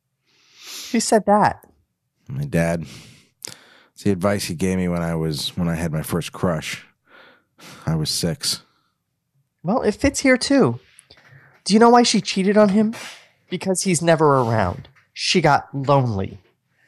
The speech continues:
Speaker 1: What really bothers me is that he falls for it.
Speaker 2: They've been together a long time. He wants to fall for it because, really, he wants to have wasted all that time. You're
Speaker 1: But she
Speaker 2: twenty-three.
Speaker 1: wants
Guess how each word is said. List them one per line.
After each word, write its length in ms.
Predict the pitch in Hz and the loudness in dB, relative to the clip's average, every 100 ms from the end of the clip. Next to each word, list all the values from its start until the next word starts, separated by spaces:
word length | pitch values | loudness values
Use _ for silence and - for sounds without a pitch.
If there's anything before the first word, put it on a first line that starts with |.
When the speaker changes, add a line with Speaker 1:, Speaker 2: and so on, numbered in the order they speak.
| _ - | _ -2
Speaker 1:
What 140 | 156 147 | 0 2
really 240 | 170 185 | 4 4
bothers 400 | 147 110 107 101 | 4 4 2 0
me 100 | 127 | -2
is 80 | 117 | 0
that 100 | 143 | 0
he 60 | 107 | -2
falls 560 | - - 131 143 135 | -4 -2 2 4 2
for 260 | - 104 92 | -2 -6 -6
it. 180 | 92 _ _ _ _ _ _ _ _ _ _ _ | -8 _ _ _ _ _ _ _ _ _ _ _
Speaker 2:
They've 100 | 95 | -12
been 180 | 113 120 | -8 -4
together 340 | 113 117 107 | -2 0 0
a 60 | 101 | -2
long 220 | 98 101 | -2 -4
time. 460 | - 110 90 71 - - - - - - _ _ _ - | -4 -4 -4 -6 -12 -20 -16 -16 -16 -20 _ _ _ -4
He 80 | 117 | -2
wants 240 | 135 139 | -2 -4
to 100 | 123 | -6
fall 280 | - 117 117 | -4 -2 -2
for 140 | 117 | -4
it 80 | 107 | -6
because, 400 | 92 90 101 90 67 _ | -6 -6 -4 -4 -10 _
really, 640 | 78 90 113 98 85 85 - - - _ _ | -10 -4 -4 -2 -4 -6 -10 -20 -20 _ _
he 60 | 87 | -6
wants 260 | 90 101 | -4 -4
to 180 | - 110 | -4 -4
have 100 | 85 | -4
wasted 360 | 78 87 - 90 | -4 -6 -6 -6
all 140 | 85 | -4
that 200 | 85 73 | -4 -6
time. 440 | - 85 87 64 - | -8 -8 -8 -10 -14
You're 580 | _ _ _ _ _ - | _ _ _ _ _ -10
Speaker 1:
But 120 | 113 | -10
she 60 | - | -4
Speaker 2:
twenty-three. 580 | 160 147 165 208 120 - | -2 -2 -2 -2 0 2
Speaker 1:
wants 300 | 269 147 | 2 0